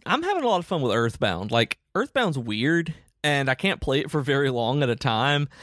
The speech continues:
but it's on the Virtual Console, uh, just for the new three D S. But since I grabbed it, uh, grabbed a new three D S I,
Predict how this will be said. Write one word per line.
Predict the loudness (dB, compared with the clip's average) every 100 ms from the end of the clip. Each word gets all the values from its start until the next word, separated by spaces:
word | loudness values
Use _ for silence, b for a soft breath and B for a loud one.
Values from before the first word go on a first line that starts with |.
| B B
but | -6 0 2 2 2 -2
it's | -4
on | -2
the | -2
Virtual | -2 -2 -2 -2
Console, | -2 -2 -2 0 0 -2 0
uh, | 0 0
just | 0 0 0
for | 0 0
the | 0
new | 0 0
three | 0 0 0
D | 0 0
S. | 0 0 -6 -2
But | 0 0
since | -2 -2
I | -2
grabbed | 0 0 2 0 0
it, | 0 2 0 0
uh, | 0 2
grabbed | 2 2 2
a |
new | 0 0
three | 2 0 2
D | 2
S | 2
I, | 2